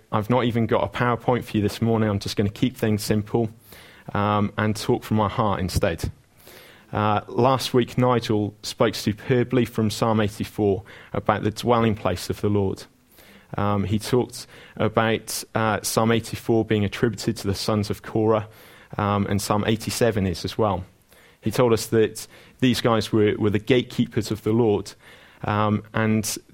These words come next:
they'd have the privilege of watching the people gathering into the temple, um, and that the psalms that they wrote were just the songs that were rising up in their hearts as they looked at the church.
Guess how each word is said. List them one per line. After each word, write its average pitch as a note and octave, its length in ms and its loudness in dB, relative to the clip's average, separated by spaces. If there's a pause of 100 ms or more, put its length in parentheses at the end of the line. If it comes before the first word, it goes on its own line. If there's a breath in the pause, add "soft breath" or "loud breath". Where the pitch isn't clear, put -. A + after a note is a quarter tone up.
they'd A#2 200 2
have B2 180 0
the A2+ 80 -2
privilege A2+ 440 0
of G#2 80 -2
watching A#2 320 0
the G#2+ 80 0
people C3 560 -2 (520 loud breath)
gathering A2+ 480 2
into G2 340 0
the F#2+ 60 0
temple, - 480 -2 (640 soft breath)
um, G#2 480 0
and A2+ 460 0 (240)
that - 380 0 (200)
the G#2+ 80 0
psalms B2+ 420 2
that - 160 -2
they B2+ 180 4
wrote G#2+ 520 0 (320 loud breath)
were A2+ 160 2
just - 260 -2
the - 100 0
songs G2+ 460 0
that G2+ 100 -2
were G#2 80 0
rising G#2+ 480 2
up G2 140 -4
in G2+ 80 0
their G2 140 0
hearts - 420 -4
as F#2+ 100 -4
they G2+ 120 2
looked G#2+ 340 0
at - 80 -6
the G#2 80 -2
church. - 540 -6